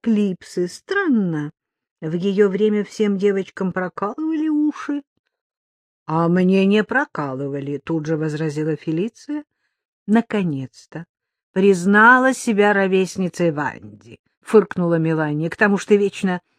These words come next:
выступала против всего и всех». «О, а ты, наконец,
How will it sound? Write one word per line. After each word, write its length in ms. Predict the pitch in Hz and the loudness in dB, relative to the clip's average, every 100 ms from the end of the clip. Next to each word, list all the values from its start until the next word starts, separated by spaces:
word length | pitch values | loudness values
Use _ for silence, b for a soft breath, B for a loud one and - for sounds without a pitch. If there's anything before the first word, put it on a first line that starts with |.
| _ | _
выступала 640 | 170 185 - 180 180 170 | -2 -2 -2 -4 0 0
против 420 | 160 170 170 170 - | -2 -4 -2 -4 -6
всего 380 | - 185 165 | -4 0 0
и 80 | 180 | 0
всех». 580 | 175 - 311 - - - _ _ _ - | -2 -6 -18 -18 -20 -20 _ _ _ 2
«О, 640 | 214 214 202 180 156 127 _ _ _ _ _ _ | 6 6 6 2 -2 -6 _ _ _ _ _ _
а 220 | 180 208 | 2 2
ты, 340 | - 196 214 | 4 6 6
наконец, 640 | 202 185 185 170 180 - | 4 2 0 2 -2 -4